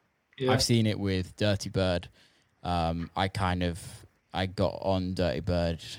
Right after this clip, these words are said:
Speaker 2: My first release was twenty fifteen, and I've seen, like, a lot of people from twenty fifteen that I'm now really close friends with over the last five, six years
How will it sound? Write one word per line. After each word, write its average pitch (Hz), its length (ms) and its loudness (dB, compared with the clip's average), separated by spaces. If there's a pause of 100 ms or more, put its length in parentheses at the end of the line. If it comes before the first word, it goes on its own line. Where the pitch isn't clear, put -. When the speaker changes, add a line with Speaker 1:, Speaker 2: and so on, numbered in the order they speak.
(140)
Speaker 2:
My 101 120 0
first 110 380 6
release 104 400 2
was 87 100 -4
twenty 95 240 0
fifteen, 85 600 -2 (600)
and 101 160 -2
I've 98 160 0
seen, 95 300 -2
like, 90 380 -4 (120)
a 92 60 -4
lot 104 240 0
of 95 180 -2
people 92 280 -2
from 87 240 -6
twenty 92 260 -2
fifteen 98 300 -4
that 87 120 -2
I'm 104 120 -2
now 104 180 4 (320)
really 104 300 0
close 87 320 -2
friends 107 300 2
with 80 360 -4 (640)
over 101 260 6
the 95 100 2
last 95 400 4 (600)
five, 92 580 2
six - 600 -6
years 90 760 0